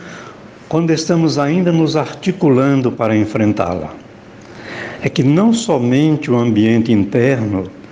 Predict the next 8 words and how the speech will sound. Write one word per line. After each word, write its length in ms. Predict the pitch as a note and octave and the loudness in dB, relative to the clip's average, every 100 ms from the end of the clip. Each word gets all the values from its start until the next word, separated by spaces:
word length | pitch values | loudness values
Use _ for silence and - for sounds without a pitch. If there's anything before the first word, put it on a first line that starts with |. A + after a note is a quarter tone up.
| - - - | -20 -14 -2
nosso 400 | A2+ A2 G#2+ - | 2 2 0 0
mundo 380 | G#2 C3 B2+ A#2+ | 2 2 2 0
significativo 1000 | - C3 A#2 A2 B2 B2 A2 - A#2+ G#2+ | -2 -2 2 2 0 -4 -4 -2 -2 0
mais 300 | G#2 G#2+ F2+ | 2 0 0
restrito 760 | G2 F2+ - - B2 B2 B2 | -2 -2 -4 0 0 0 -2
como 240 | A2 G#2+ F2+ | -2 0 -2
a 60 | |
família, 600 | F2 A#2 G2 B2 A#2 E2+ | -2 -2 0 2 2 0